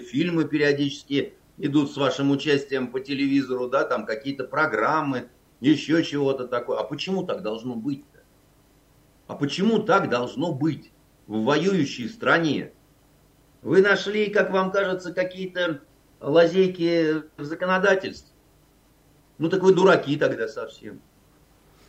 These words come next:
И я вам скажу, что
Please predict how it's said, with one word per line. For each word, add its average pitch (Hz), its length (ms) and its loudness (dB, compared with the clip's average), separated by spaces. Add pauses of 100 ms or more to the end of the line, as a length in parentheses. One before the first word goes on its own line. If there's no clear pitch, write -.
(800)
И 143 80 4
я 202 240 10
вам 196 120 4
скажу, 190 500 2
что 147 580 -2